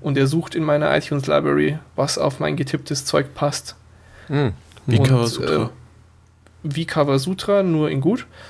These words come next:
Speaker 1: <laughs> Naja, eigentlich hatte ich nie Probleme mit Kawasutra, nur in letzter Zeit hat's irgendwie nicht mehr, äh, scrobbeln wollen und war, es war da eher nervig.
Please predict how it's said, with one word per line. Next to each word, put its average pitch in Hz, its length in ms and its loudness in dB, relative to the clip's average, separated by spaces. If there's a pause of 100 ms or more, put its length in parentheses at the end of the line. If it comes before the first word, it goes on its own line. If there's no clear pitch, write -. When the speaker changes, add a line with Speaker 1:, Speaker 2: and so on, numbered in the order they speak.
(1040)
Speaker 1:
<laughs> 156 560 2 (720)
Naja, 131 200 2
eigentlich 131 240 0
hatte 139 120 -6
ich 135 60 -2
nie 135 120 0
Probleme 139 360 -2
mit 151 140 -6
Kawasutra, 156 480 -4
nur 165 120 0
in 151 60 -2
letzter 147 300 -2
Zeit - 340 -4
hat's - 160 -8
irgendwie 175 400 -2
nicht 160 220 -4
mehr, 160 420 -2 (220)
äh, 165 360 -6
scrobbeln 147 640 0
wollen 143 300 0
und 165 140 -6
war, 160 180 -4
es - 100 -10
war - 120 -4
da - 100 -4
eher - 180 -4
nervig. 165 400 -6